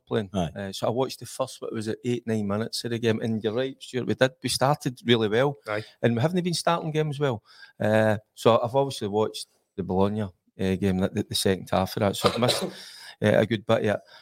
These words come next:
Speaker 1: But, uh, but the goal, when I went and watched it back, I went, "My God." You know, you talk about
Speaker 3: Shut
Speaker 1: I
Speaker 3: up.
Speaker 1: th-, I think it's unprofessional,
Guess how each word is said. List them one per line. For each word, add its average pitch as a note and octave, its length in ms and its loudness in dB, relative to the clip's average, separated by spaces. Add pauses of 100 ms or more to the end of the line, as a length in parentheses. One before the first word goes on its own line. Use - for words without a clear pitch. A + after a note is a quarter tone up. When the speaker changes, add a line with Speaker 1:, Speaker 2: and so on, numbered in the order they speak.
(160)
Speaker 1:
But, G#2+ 160 4
uh, G2+ 220 2 (140)
but G#2+ 120 4
the A2+ 100 2
goal, C3+ 440 4
when G#2 120 0
I G2+ 40 4
went G#2+ 240 6
and F#2 340 -2
watched G2 320 0
it F#2+ 120 0
back, G2+ 280 2
I G2+ 60 -2
went, F#2 200 -2
"My F#2+ 220 -2
God." F#2 360 0 (600)
You G#2 120 2
know, G2+ 140 4
you G2 140 4
talk A#2+ 380 2
about G2 200 -4 (400)
Speaker 3:
Shut G2+ 320 2
Speaker 1:
I - 40 8
Speaker 3:
up. A#2 80 2
Speaker 1:
th-, - 120 4 (1040)
I - 60 8
think C3+ 220 0
it's A2 100 -2
unprofessional, A#2 760 2